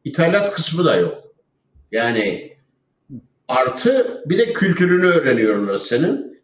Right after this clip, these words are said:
Bu muazzam bir şey. Buralarda Türkiye, biz çok geç kaldık. Ama şimdi yavaş yavaş gelişmeye başladı. Ee, onun için ihracatı böyle de görüyorum. İkincisi de bizim yaptığımız teknolojiyle ilgili olsun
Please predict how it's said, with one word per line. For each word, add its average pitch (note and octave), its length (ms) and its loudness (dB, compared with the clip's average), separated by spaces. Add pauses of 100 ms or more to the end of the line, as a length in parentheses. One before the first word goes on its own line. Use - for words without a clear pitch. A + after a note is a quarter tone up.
Bu G3+ 160 -2
muazzam C3 580 2
bir - 40 -6
şey. F2 300 -6
Buralarda F3 480 0
Türkiye, E3+ 640 0 (380)
biz F3 280 -2
çok F#3 280 -2
geç C#3+ 260 0
kaldık. E2+ 400 -6 (840)
Ama C#3+ 240 2
şimdi F3+ 520 0
yavaş D#3+ 360 2
yavaş D3+ 420 0 (380)
gelişmeye D#3+ 720 0
başladı. C#3 680 0 (500)
Ee, A#2 520 2
onun G#3 340 0
için E3 320 -2
ihracatı D#3+ 680 2
böyle G3 280 2
de F3 80 2
görüyorum. B2+ 600 -2
İkincisi D3+ 480 -2
de E3 240 0 (640)
bizim F#3+ 420 0
yaptığımız E3 800 0
teknolojiyle D3 800 0
ilgili D3 320 0
olsun C#3 420 -2